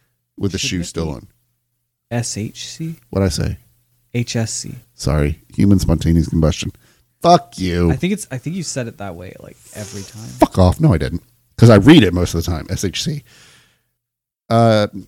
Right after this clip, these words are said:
Speaker 1: anyways, but if you Google that, you'll see the picture that is the most, one of the most famous pictures of an example.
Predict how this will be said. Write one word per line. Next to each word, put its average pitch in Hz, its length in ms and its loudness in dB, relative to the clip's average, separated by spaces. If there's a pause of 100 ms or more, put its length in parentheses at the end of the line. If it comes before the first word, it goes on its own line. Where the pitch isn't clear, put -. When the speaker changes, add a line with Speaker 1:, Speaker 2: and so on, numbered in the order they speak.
(140)
Speaker 1:
anyways, 147 360 6
but 123 100 4
if 120 100 2
you 135 100 4
Google 127 340 4
that, 117 300 0
you'll 107 160 -2
see 104 240 -4
the 90 100 -8
picture 87 440 -4
that 82 200 -10 (220)
is 95 180 -10
the 98 60 -10
most, 87 280 -10
one 101 160 -4
of 87 40 -6
the 85 60 -6
most 85 220 -8
famous 87 300 -4
pictures 82 600 -2
of - 760 -8
an 90 80 -6
example. 80 560 -6